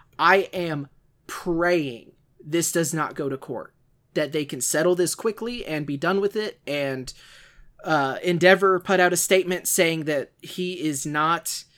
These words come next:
Vince McMahon is not in charge of W W E. He is not in charge of Endeavor. He does, you know, he's, they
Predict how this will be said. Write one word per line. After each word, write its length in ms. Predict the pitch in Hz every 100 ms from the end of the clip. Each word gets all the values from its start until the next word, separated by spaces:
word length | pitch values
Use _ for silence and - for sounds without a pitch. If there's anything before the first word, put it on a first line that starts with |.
| _ _ -
Vince 220 | 202 196
McMahon 400 | 175 190 190 185
is 200 | 156 139
not 200 | 165 -
in 60 |
charge 360 | 147 175 175 175
of 100 | 165
W 260 | 175 170 180
W 340 | 170 175 170
E. 160 | 180 175
He 120 | 151
is 120 | 131
not 160 | 156 135
in 60 |
charge 300 | 135 160 165
of 100 | 160
Endeavor. 480 | 160 151 156 151 156
He 200 | 139 135
does, 220 | 139 139
you 140 | 143 139
know, 160 | 127 127
he's, 540 | 147 139 139 131 - _ _
they 480 | 147 143 147 156